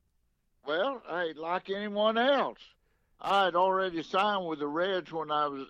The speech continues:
out of high school. I went to Baylor School in Chattanooga and graduated there and was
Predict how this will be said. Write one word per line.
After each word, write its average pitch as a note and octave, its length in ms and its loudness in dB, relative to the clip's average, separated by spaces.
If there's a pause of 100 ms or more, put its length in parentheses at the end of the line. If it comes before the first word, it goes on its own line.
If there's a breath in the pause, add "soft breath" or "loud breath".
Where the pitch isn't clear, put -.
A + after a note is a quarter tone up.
(140)
out D#3 120 0
of C#3+ 100 0
high F#3 220 -2
school. C#3+ 440 -4 (680)
I C#3 140 4
went D#3+ 280 0
to D3+ 80 2
Baylor D#3+ 400 2
School E3 400 -2
in C#3 100 -8
Chattanooga D#3 760 2 (600)
and C3 220 -2
graduated D3+ 640 4
there D3+ 420 4
and C3 180 -6
was B2+ 140 -2